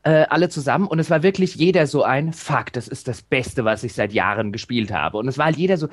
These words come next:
diese, diese völlige Konsternierung und Begeisterung gleichzeitig. So erstens dieses, "Das kann doch gar nicht so gut gewesen sein." Und zweitens dieses, "Boah, ich hab endlich mal wieder so ein Spiel gespielt,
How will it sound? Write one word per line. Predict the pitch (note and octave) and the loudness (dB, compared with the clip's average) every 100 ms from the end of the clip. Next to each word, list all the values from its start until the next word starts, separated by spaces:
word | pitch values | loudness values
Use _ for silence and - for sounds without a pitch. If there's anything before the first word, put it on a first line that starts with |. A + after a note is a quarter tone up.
| - - | -12 -8
diese, | D3+ C#3+ D3 | -4 -2 -2
diese | D3 D3 | -2 -4
völlige | D#3 G#3 B3+ G#3 | 0 2 4 2
Konsternierung | G3 - G3 G3 - E3 D#3+ F3 G3+ D4 C4 A#3+ | 0 0 0 0 0 2 4 4 4 4 4 4
und | F#3 D#3+ | 2 2
Begeisterung | D#3+ E2+ F3 F#3+ E3+ C3+ C3 | 0 2 2 0 2 2 2
gleichzeitig. | A#2 E3+ - F2+ F2+ D#3+ E3 | 2 0 -2 0 0 -2 -4
So | C#3+ | -2
erstens | C#3+ E3 D#3+ | -2 -2 -8
dieses, | - C#3 C3 - - - | -6 -4 -4 -6 -20 -10
"Das | - - | -8 -4
kann | - A3 | 0 2
doch | C#4+ - | 2 2
gar | A#2+ | 0
nicht | B2+ | 0
so | B2 | -2
gut | B2+ C#4 - | 0 0 0
gewesen | G2+ G2+ G#2+ | 0 0 0
sein." | B2 D3 | -2 -2
Und | D3 | 0
zweitens | C#3+ C#3+ C#3+ | 0 0 -4
dieses, | C3 C3 C3+ - - - | -6 -6 -8 -12 -20 -6
"Boah, | - G#3+ G3 | -2 0 -2
ich | F3 | -2
hab | F3+ | -2
endlich | - A#3+ C#4+ G3+ - | 2 2 4 2 2
mal | F3 E3+ | 2 2
wieder | G3+ E3+ | 2 2
so | D3 | 0
ein | |
Spiel | - F#3+ G3 | -2 -2 0
gespielt, | F#3+ - D#3 | -2 -2 -6